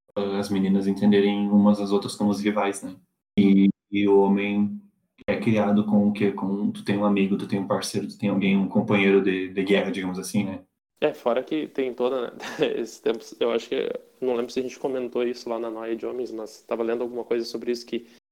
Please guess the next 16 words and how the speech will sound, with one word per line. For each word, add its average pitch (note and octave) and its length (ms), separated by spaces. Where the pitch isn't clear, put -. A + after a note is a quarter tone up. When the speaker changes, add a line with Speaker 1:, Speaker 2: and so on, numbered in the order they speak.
Speaker 2:
a, A2+ 520
a - 80
cultura, A#2 600
sei A#2 180
lá, A2 180
cultura A2 560
normal, A#2 880
a, B2+ 40
sei - 180
lá, A2+ 200
hétero, A#2 540
ela A#2 240
é B2+ 160
toda D#3+ 280
homoafetiva, A#2 960
né? A2+ 120